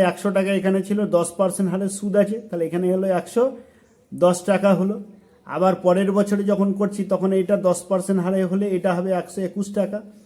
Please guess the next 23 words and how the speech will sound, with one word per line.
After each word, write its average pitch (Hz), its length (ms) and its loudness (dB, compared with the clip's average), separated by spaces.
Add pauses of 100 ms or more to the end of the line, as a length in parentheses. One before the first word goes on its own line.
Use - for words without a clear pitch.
(420)
তারপর 160 240 -2 (100)
আবার 190 160 2 (100)
যখন 196 180 0 (120)
করে 190 140 0 (100)
পড়বে, 214 280 -2
এইভাবে 190 260 4 (100)
বাড়তে 185 280 0
বাড়তে 175 260 -2
আমাদের 180 300 -2
যাচ্ছে। 147 340 0
তাহলে 170 240 0
দেখো, 196 160 2 (160)
মূলধন 190 340 2 (100)
একশো 190 260 -6
টাকা 190 220 0
ছিল, 208 100 -2 (160)
পরের 175 280 4
বছর 185 180 0 (120)
মূলধন 180 260 0 (100)
একশো - 180 -8 (100)
দশ 165 100 -2 (120)
টাকা, 190 160 -2 (460)
তারপরে 170 380 0